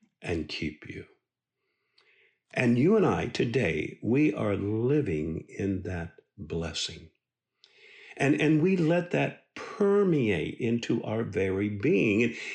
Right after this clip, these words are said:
it means that we get to go about our day knowing that we are blessed. That's what Abraham did. That's what David did. They went at life knowing that they were blessed by God.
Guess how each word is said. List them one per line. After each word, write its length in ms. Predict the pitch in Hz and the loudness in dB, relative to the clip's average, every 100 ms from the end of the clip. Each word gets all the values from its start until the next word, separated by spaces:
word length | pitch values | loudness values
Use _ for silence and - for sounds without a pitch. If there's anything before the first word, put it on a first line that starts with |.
| - | -2
it 100 | 147 | 2
means 420 | 131 131 156 165 | 4 4 4 2
that 120 | 156 | 0
we 240 | 110 131 170 | 2 0 2
get 220 | 147 151 | 0 0
to 80 | 156 | 0
go 240 | 127 139 | 2 2
about 340 | 143 104 113 | 2 0 0
our 240 | 110 113 139 | 0 0 0
day 380 | 120 98 104 101 | 0 0 2 2
knowing 720 | 101 147 202 110 110 135 135 - - - _ - | 2 2 2 2 2 2 0 -8 -20 -20 _ -2
that 120 | 165 | 2
we 140 | 196 | 4
are 80 | 226 | 4
blessed. 800 | 226 254 262 131 - - - - _ _ _ _ _ _ _ _ _ _ | 2 0 0 -2 -4 -6 -8 -12 _ _ _ _ _ _ _ _ _ _
That's 100 | - | -4
what 120 | 87 87 | 0 2
Abraham 440 | 101 117 135 123 | 2 2 2 0
did. 280 | 113 135 151 | 2 2 2
That's 180 | 82 - | -2 -4
what 220 | - 82 | -8 -2
David 400 | 92 135 143 117 | 0 2 0 0
did. 340 | 120 139 127 | 0 0 0
They 160 | 110 147 | 0 0
went 320 | 123 127 151 | 2 0 0
at 180 | 113 107 | -2 -2
life 380 | 107 131 135 120 | 0 2 0 -2
knowing 540 | 110 135 135 127 120 - - - - _ - | 0 2 4 2 0 -6 -20 -20 -20 _ -4
that 100 | 113 | -2
they 140 | 117 | 0
were 140 | 110 | 0
blessed 440 | 98 95 92 - - | 0 -2 -2 -6 -8
by 140 | 85 | -8
God. 380 | 80 80 80 - | -8 -12 -14 -18